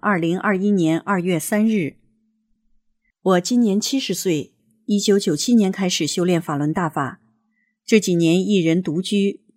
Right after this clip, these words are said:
所以做三件事也不受干扰。回首这二十多年的修炼路程，无论在家庭中及做三件事上，都历经了许多关和难，但最终走过来了，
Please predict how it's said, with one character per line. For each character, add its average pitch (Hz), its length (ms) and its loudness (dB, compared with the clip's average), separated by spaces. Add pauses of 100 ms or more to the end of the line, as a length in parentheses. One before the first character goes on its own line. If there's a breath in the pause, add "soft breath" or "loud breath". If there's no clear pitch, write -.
所 - 240 2
以 190 140 4
做 185 180 0
三 202 220 0
件 208 180 2
事 190 220 2
也 147 160 0
不 156 100 -6
受 185 180 -2
干 208 220 0
扰。 170 300 -2 (720)
回 208 200 4
首 190 240 2
这 196 140 0
二 220 220 2
十 202 160 -2
多 208 160 0
年 175 200 0
的 180 80 0
修 208 220 -2
炼 208 180 0
路 190 160 0
程， 151 440 -4 (460)
无 202 120 2
论 247 180 6
在 226 140 2
家 247 220 2
庭 190 200 -2
中 175 320 0
及 170 200 -4
做 185 200 -2
三 233 220 0
件 233 160 2
事 202 180 0
上， 160 400 -4
都 170 220 -2
历 185 180 -2
经 185 220 -2
了 165 100 0
许 147 200 -6
多 165 180 -4
关 214 280 0
和 170 160 -2
难， 190 340 -2 (680)
但 196 220 4
最 214 180 2
终 208 240 4
走 165 220 0
过 214 160 0
来 165 180 0
了， 143 260 -6